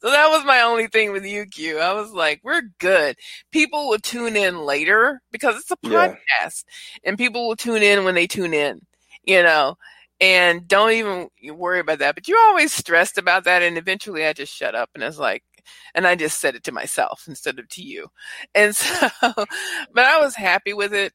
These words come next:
Speaker 1: and I was happy that, and, and, you know, just like Ray was saying, it, it was an outlet, you know, it was a way for us to discuss, because I know you didn't know this. Andre knew this,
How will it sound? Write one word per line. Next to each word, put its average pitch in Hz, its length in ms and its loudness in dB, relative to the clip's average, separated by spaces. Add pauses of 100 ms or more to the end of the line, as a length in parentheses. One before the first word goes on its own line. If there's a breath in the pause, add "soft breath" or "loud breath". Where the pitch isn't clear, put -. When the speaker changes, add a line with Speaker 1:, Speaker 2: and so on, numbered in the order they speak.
Speaker 1:
and 170 220 -4
I 170 80 4
was 170 160 -2
happy 175 300 0
that, 160 280 0 (400 loud breath)
and, 247 160 0
and, 262 180 2
you 294 60 0
know, 247 160 4
just 262 180 -6
like 220 160 2
Ray 208 200 0
was 196 160 -6
saying, 190 420 -4
it, 196 240 -6
it 202 160 -2
was 214 240 -2
an 277 140 -2
outlet, 120 400 -6 (140)
you 165 140 -4
know, 156 220 0
it 165 80 -8
was 180 300 -4 (440 soft breath)
a 147 80 -4
way 175 440 0
for 165 260 -4
us 165 300 -2 (100)
to 165 140 -14
discuss, 147 800 -4 (840)
because 175 800 0 (160)
I 180 120 2
know 196 200 2
you 202 260 -2
didn't 226 240 -2
know 170 200 2
this. 160 280 -4
Andre 214 500 2
knew 165 240 -4
this, 151 320 -2